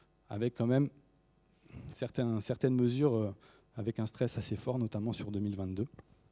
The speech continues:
Et, euh, là aussi, on observe que la destruction qui implique un travail du sol ben, finalement, c'est les points. Alors, vous avez en Y, c'est le, le potentiel en mégapascal. Donc, plus on est en haut dans les graphiques,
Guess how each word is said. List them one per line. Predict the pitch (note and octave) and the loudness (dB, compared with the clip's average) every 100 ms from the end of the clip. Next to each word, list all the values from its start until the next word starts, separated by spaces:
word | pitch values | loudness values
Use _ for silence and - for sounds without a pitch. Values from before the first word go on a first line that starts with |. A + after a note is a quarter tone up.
| _ - - _ _ _ _ _ _ - - | _ -20 -20 _ _ _ _ _ _ -20 -20
Et, | - B2+ D3+ | -6 -4 -2
euh, | A#2+ A2 | -2 -2
là | A2 C3 | 2 6
aussi, | D3 B2 - D3+ D#3 | 6 4 0 0 2
on | |
observe | A#2 G#2+ - C#3+ - | 2 2 0 0 0
que | - | 2
la | C3+ B2 | 4 4
destruction | B2 B2+ C#3+ - C#3+ | 4 2 -2 -2 0
qui | C3+ A#2+ | 2 0
implique | A#2 D3 | 2 2
un | D3+ | 4
travail | - C#3 | 6 8
du | A2 G2 | 8 4
sol | - C3 C#3+ - - - - - - | 2 2 2 -4 -18 -20 -20 -16 -8
ben, | |
finalement, | G#2+ A#2+ A2 A#2+ D#3 | -6 -2 0 0 0
c'est | - C#3 | 0 2
les | C3 | 2
points. | A#2 - C#3 D#3 | 2 2 2 4
Alors, | C#3 A#2 | 4 4
vous | A2 A#2+ | 6 6
avez | B2 | 8
en | B2+ C3+ | 6 4
Y, | C3 B2+ D3+ | 2 4 2
c'est | - | 2
le, | A2+ G#2 G2+ G2+ G2 - - - | 2 2 0 -4 -8 -14 -20 -12
le | |
potentiel | - - A2+ C3 | -6 -4 -2 0
en | A#2 | 0
mégapascal. | A2+ A2 G#2 - D3+ | 0 0 -2 0 2
Donc, | C#3+ A#2 | 2 4
plus | C#3+ D3+ | 6 8
on | D3 | 10
est | C#3 C3+ - | 8 4 -2
en | A#2+ - | -2 12
haut | D3 D#3+ - | 12 12 8
dans | A#2 | 0
les | A#2+ | 2
graphiques, | G#2+ G#2+ - D3 - | 4 2 0 -6 -6